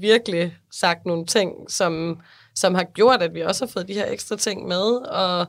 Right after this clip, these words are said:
at hun turde stå helt ude på vippen. Øh, og jeg havde hendes ryg hele vejen igennem det. Det havde vi snakket om inden. Jeg kender hende, og hun stopper ikke,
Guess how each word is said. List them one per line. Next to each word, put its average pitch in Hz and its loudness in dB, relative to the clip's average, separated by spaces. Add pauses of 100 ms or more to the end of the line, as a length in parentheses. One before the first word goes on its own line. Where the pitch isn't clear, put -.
(360)
at 208 4
hun 208 0
turde 262 4
stå 247 4
helt 233 0
ude 226 0
på 240 0
vippen. 220 -2 (380)
Øh, 196 -2 (160)
og 202 6 (220)
jeg 214 2 (140)
havde 220 2
hendes 185 -4
ryg 214 -2
hele 233 0
vejen 185 -6
igennem 185 -6
det. 190 -8
Det 190 -6
havde 190 -2
vi 208 -6
snakket 190 -6
om 170 -6
inden. 214 -2 (400)
Jeg 190 2
kender 240 4
hende, 196 -2
og 190 0
hun 180 -6
stopper 226 2
ikke, 151 -4